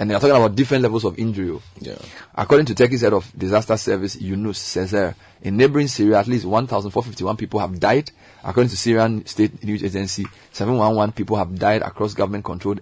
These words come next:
Speaker 1: areas, mostly in the regions of Aleppo, Hama, Latakia, and Tartus. The
Speaker 2: And
Speaker 1: white
Speaker 2: these are areas that are already suffering.
Speaker 1: Yeah. And the White Helmet Group, officially known as the Syria Civil Defense, reported seven forty deaths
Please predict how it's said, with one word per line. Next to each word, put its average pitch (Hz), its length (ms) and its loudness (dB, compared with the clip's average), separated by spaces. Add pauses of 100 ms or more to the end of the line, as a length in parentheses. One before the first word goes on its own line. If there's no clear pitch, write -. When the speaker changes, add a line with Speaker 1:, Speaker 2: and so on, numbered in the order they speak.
Speaker 1:
areas, 92 360 -4
mostly 110 300 -4
in 90 60 -6
the 82 160 -8
regions 95 360 -8
of 90 160 -10
Aleppo, 104 500 -4 (240)
Hama, 104 400 -2 (320)
Latakia, 101 1040 -4
and 92 240 -8 (340)
Tartus. - 800 -10 (960)
The 95 100 -4
Speaker 2:
And 98 80 0
Speaker 1:
white 123 200 6
Speaker 2:
these - 40 0
are 90 40 2
areas 95 300 4
that 87 180 -2
are 76 180 -2
already 80 240 -4
suffering. - 400 -10
Speaker 1:
Yeah. 85 520 -8 (300)
And 95 160 -6
the 95 100 -2
White 123 340 4 (160)
Helmet 113 560 0
Group, 104 180 -4
officially 104 260 -4
known 104 140 -4
as 95 140 -6
the 90 80 -6
Syria 110 280 -2
Civil 101 220 -6
Defense, 95 320 -8
reported 110 340 -4
seven 101 160 -8
forty 92 220 -8
deaths 92 380 -10